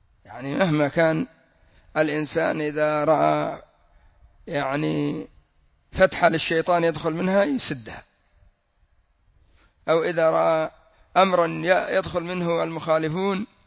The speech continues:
يسده. الحمد لله. عند ذلك تجد الأمور تمشي إلى خير، والأمور الحمد لله والله أننا في نعمة عظيمة من الله سبحانه وتعالى. نسأل الله أن يثبتنا على دينه، وأن يتوفانا مسلمين، وأن يلحقنا بالصالحين.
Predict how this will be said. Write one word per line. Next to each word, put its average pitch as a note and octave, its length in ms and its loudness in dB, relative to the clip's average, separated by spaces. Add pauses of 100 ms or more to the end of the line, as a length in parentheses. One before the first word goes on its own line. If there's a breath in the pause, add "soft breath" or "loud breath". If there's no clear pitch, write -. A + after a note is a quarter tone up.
(220)
يسده. C#3 440 -6 (180)
الحمد - 360 -6
لله. - 220 -20 (920 soft breath)
عند D#3 240 0
ذلك D#3+ 400 -4
تجد C#3 320 -10
الأمور C#3 420 -6
تمشي C#3 420 -8
إلى B2 160 -6
خير، C3 400 -6 (640 soft breath)
والأمور C#3+ 680 -2
الحمد C#3 380 -6
لله C3+ 420 -4
والله C3 500 -4
أننا C3 340 -2
في C3 160 -4
نعمة C3 360 -2
عظيمة B2+ 360 -2
من B2+ 180 0
الله B2 260 -4
سبحانه B2+ 440 -6
وتعالى. C#3 560 0 (640 soft breath)
نسأل C#3+ 240 -2
الله C3+ 320 -2
أن C3+ 60 -2
يثبتنا C3 580 -6
على B2+ 240 -4
دينه، C3+ 420 -4
وأن D3+ 200 -2
يتوفانا C#3 600 -4
مسلمين، C3+ 560 -2
وأن C3+ 120 -2
يلحقنا C#3+ 320 -6
بالصالحين. C3+ 680 -8